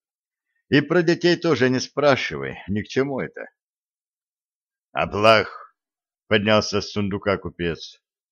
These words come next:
«Сумму мою сюда принеси. А ночевать?» Толстяк покосился на Середина. «Без разницы», пожал тот плечами. «Ночевать соседний дом займи,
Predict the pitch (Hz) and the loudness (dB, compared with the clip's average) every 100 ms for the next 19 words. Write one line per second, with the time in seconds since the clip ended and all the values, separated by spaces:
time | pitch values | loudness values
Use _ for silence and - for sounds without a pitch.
0 | _ _ _ _ - - 98 120 131 123 | _ _ _ _ -18 -6 0 2 4 4
1 | 117 110 98 85 101 95 95 85 95 101 | 4 4 2 -2 -4 0 -2 0 -2 -2
2 | 107 98 - 85 71 62 _ _ _ _ | -2 -4 -6 -10 -10 -14 _ _ _ _
3 | - 90 110 - 113 139 139 - - - | -6 0 0 2 2 4 4 2 -16 -20
4 | _ _ _ _ _ _ _ 113 113 - | _ _ _ _ _ _ _ 0 0 2
5 | 113 - 113 110 101 143 - 110 104 - | 0 0 -4 -4 -2 -6 -4 -2 -2 -4
6 | 95 82 65 65 64 _ _ _ _ _ | -4 -4 -8 -14 -16 _ _ _ _ _
7 | _ _ 76 92 85 90 82 78 85 - | _ _ -4 -2 0 0 -2 -4 -10 -12
8 | 95 104 _ _ _ 107 104 113 120 110 | -14 -18 _ _ _ -2 4 4 2 -2
9 | 117 110 117 113 110 104 _ _ _ _ | -4 -4 -2 -2 -4 -10 _ _ _ _
10 | _ _ _ _ _ - 80 98 117 120 | _ _ _ _ _ -10 -6 0 2 4
11 | 127 120 - 110 104 113 104 117 104 113 | 6 4 2 -2 0 -2 -2 -4 0 0
12 | 92 73 80 78 69 62 | 0 -4 -6 -6 -10 -12